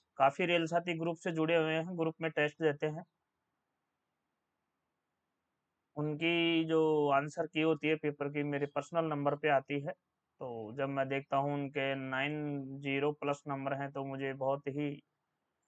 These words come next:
खुशी महसूस होती है। तो इसी तरह आप प्रदर्शन करते रहे, तो कोई माइका लाल आपको विभागीय परीक्षाओं में सफल होने से नहीं रोक सकता है।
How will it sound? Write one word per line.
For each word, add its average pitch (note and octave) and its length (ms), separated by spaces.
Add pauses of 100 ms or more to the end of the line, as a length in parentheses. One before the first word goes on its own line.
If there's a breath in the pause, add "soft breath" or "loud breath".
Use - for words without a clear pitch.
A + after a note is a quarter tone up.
(120)
खुशी D#3+ 240
महसूस D#3+ 420
होती D#3+ 280
है। E3 100 (1400)
तो C#3 200
इसी D3+ 160
तरह F3+ 200
आप F3+ 180
प्रदर्शन F#3+ 600
करते F#3 320
रहे, G3 400 (920)
तो C3+ 340 (560)
कोई F3 140
माइका D#3+ 420
लाल D#3 280
आपको D#3 560 (420)
विभागीय D3 480
परीक्षाओं D3 480
में D3+ 120
सफल C#3+ 300
होने C#3+ 240
से - 120
नहीं D#3 200
रोक C#3 160
सकता C#3+ 420
है। F3 60